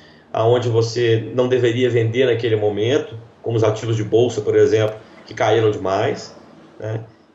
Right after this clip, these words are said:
Então, essa diversificação adequada ao perfil de investi-, investidor, primeiro, ela é fundamental.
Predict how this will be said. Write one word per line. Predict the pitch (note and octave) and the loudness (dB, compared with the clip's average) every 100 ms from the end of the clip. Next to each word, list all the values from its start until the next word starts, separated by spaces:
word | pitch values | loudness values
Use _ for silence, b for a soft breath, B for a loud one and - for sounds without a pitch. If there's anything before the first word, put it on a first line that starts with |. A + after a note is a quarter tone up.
| - | -16
Então, | A2+ A#2+ | -2 2
essa | C3+ - - | 2 2 -4
diversificação | C#3 C#3+ - - A2+ A#2 C#3+ E3 E3+ - | -2 -2 -2 -2 -2 0 0 0 0 -2
adequada | - B2 - C3+ C3+ | -2 -2 -2 -2 -2
ao | B2+ | -4
perfil | A#2+ - | -6 -6
de | A2+ | -4
investi-, | A2+ G#2+ - | -4 -4 -10
investidor, | G2+ G#2 G2+ G#2 B2 D#3 - - - _ _ | -6 -4 -4 0 2 2 -2 -14 -20 _ _
primeiro, | - A#2+ B2+ B2+ | -8 0 2 2
ela | C3+ | 0
é | |
fundamental. | - C3+ C#3 A#2 G2 F#2 | -2 -2 -2 -2 -6 -6